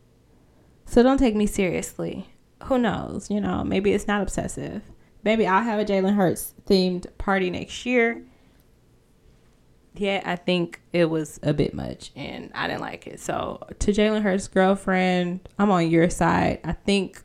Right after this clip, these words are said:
the girl was pretty disrespectful. Um, personally, I would not say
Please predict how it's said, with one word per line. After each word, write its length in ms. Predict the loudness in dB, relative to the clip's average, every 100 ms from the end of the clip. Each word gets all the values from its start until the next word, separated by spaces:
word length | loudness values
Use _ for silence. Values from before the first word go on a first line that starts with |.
| -8
the 140 | -4
girl 260 | -2 0 0
was 140 | -2
pretty 240 | -4 -4 -4
disrespectful. 720 | -6 -8 -6 -6 -6 -12 -12 -16 -20 -20 -20 _ _
Um, 420 | -2 -2 -2 -6 -2
personally, 1000 | 2 6 4 4 -4 -6 -6 -6 -8 -14 -18 -20 -20 _ _ _ _ _ _ _ _
I 840 | 4 6 6 2 0 -2 -4 -6 -8 -16 -20 -20 _ _ -2
would 200 | 0 0
not 360 | -2 -2 -4
say 680 | -4 0 0 0 -2 -4 -8